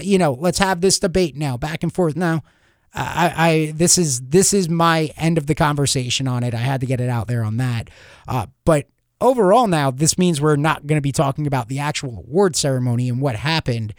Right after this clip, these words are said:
and the fact that Coda made a dash out of nowhere to capture the Best Picture at the Academy Awards. We're not gonna talk about the fact that Jane Campion,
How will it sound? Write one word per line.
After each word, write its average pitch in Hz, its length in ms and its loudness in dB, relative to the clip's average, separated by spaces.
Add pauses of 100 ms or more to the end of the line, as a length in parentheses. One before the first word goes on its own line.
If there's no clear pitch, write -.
(280)
and 135 200 0
the 127 120 0
fact 139 320 -2
that 120 260 -4
Coda 175 480 2 (360)
made 147 480 2
a 147 140 -2
dash 156 560 0 (100)
out 147 140 0
of 131 80 0
nowhere 143 800 2 (320)
to - 100 -2
capture 143 540 2
the 127 160 -4
Best 131 380 -2
Picture 139 680 -2 (400)
at - 160 -2
the 135 140 0
Academy 123 460 0
Awards. 120 500 0
We're 143 80 2
not 151 180 2
gonna 143 140 -2
talk 151 180 2
about 135 220 -2
the 113 60 -10
fact 151 340 -2
that 127 160 -2
Jane 143 280 -2
Campion, 135 580 -4